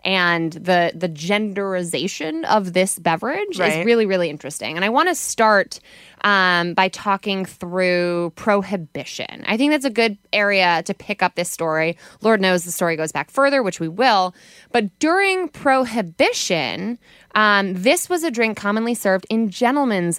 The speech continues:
Speaker 1: parlors. Well, I, I shouldn't say during. I should say before Prohibition.
Speaker 2: Right.
Speaker 1: This was a drink served in gentlemen's parlors,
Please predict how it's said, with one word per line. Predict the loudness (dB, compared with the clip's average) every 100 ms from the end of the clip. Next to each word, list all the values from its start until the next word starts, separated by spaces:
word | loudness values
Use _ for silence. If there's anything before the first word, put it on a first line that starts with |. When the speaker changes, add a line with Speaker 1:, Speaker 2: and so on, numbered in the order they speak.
| -8
Speaker 1:
parlors. | -4 0 0 0 -2 2
Well, | 4
I, | 4 2
I | 0
shouldn't | 0 2
say | 2
during. | 4 4 2
I |
should | -2 -2
say | -2
before | -2 0 4 4 4
Prohibition. | 0 0 -2 -6 -4 -4 -2
Speaker 2:
Right. | 0 0 -2 -8 0
Speaker 1:
This | 0 2
was | 0
a | 0
drink | 0 0
served | 0 0 0
in | -2 0
gentlemen's | 0 0 0 -4 -6
parlors, | -2 0 2 2 2 0 -2